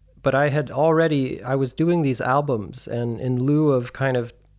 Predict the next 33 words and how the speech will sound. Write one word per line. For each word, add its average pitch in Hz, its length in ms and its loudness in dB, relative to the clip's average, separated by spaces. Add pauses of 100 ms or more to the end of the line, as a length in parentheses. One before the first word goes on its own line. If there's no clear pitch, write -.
(360)
coming 131 300 -2
up 127 160 -2
with - 180 -6
new 131 160 2
titles 123 480 -2
for - 160 -6
songs, 123 540 -2
I 107 60 -4
was 110 200 -8
literally 120 360 -2
just - 240 -8
staring 120 440 -2
at 104 140 -6
maps 117 600 -6
and 107 180 -6
pointing 110 480 -4
and 101 180 -8
saying, 101 280 -8
"Oh, 120 120 -6
yeah, 135 260 -8
okay, 120 280 -12
so 120 160 -12
this 120 160 -6
song 113 300 -6
is 107 80 -12
called 117 260 -10
Brandenburg, 113 680 -6
this 110 140 -10
song 110 260 -8
is 107 80 -10
called 110 280 -10
so 107 240 -8
on." 110 200 -8